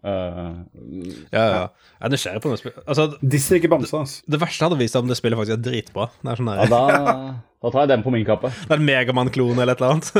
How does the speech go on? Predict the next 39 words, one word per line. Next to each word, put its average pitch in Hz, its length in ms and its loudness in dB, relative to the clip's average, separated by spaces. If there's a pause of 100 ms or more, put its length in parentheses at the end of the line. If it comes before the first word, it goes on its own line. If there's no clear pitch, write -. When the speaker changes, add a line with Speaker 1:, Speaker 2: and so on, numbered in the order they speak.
(120)
Speaker 2:
<laughs> - 40 0
Speaker 3:
Men 190 100 4
faktisk, - 540 0 (180)
faktisk 170 380 0
det 147 80 4
som 170 140 0
er 165 40 4
greia, 147 200 4
er 190 100 -2
at, 147 160 -2
eh, 147 80 4
akkurat 135 240 -2
det 151 100 2
Bamse-spillet 135 540 0
er 185 100 4
litt 143 140 -2
sånn 131 160 0
notorisk, 117 580 0
for 156 140 -2
at 139 80 -8 (160)
det 147 80 2
er, 123 380 2
ehm, 131 240 2 (100)
Speaker 1:
Selvfølgelig 90 560 -2
har 92 160 -2
Trygve 87 400 -6
spilt - 240 -12
det. - 80 -20
Speaker 3:
Jeg - 160 -4
har 170 80 4
Speaker 1:
får 131 80 4
Speaker 3:
ikke 220 80 4
Speaker 1:
det. - 80 0
Speaker 3:
spilt 170 160 4
det, 202 240 6
men 175 140 2
det 185 40 4 (120)
har, 170 260 4
eh, 170 560 0